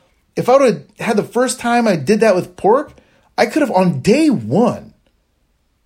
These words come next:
on day one, I could have had breakfast, and before lunch on day one, I could have found out that it was blowing up in my face right then and there. I didn't have to force myself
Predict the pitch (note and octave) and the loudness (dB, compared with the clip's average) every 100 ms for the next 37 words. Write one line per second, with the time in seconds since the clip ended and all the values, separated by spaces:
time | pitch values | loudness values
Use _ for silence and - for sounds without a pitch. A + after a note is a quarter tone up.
0 | - E3 F3+ C3 B3 D4 A#3+ A3 G#3 D3+ | -6 -4 -2 0 0 0 0 2 2 0
1 | G#3+ G3 F3+ C3 B2+ E3+ G#3 C#4+ D#4 - | 0 0 0 -2 -2 -2 -2 -8 -8 -12
2 | _ _ F3+ F3 F3+ - - C4 D4+ C4+ | _ _ -2 0 0 -4 -4 0 0 0
3 | F#3 D#3+ G#3+ D4 D#3 - - E3 E3 C3 | -2 0 2 4 2 -6 -4 -4 -2 0
4 | A#3+ A3+ B2+ C#3+ G3+ C#4+ E4+ E4 - - | 0 0 -4 -4 -2 -2 -6 -14 -16 -16
5 | - - - C4 G#3 - B3 C4 B3+ B3 | -18 -10 -4 0 -2 -2 -2 0 0 0
6 | A#3+ F3+ - E3+ F3+ C3+ B2 G3+ A3+ G#3+ | 0 0 -2 0 2 0 0 2 2 0
7 | G#3+ F3 C#3+ C3 F3+ F#3 F3+ A2+ A#2 F#3+ | 0 -4 -8 -8 -6 -6 -6 -8 0 0
8 | G#3 G3 F#3+ E3+ D3 G#2+ - - - A#3 | 0 -2 -4 -4 -6 -8 -14 -8 -4 -2
9 | G#3 C3 F3+ A#3+ B3 F#3 E3 F3 E3 E3 | -4 -4 0 0 0 -4 -2 -2 -2 -4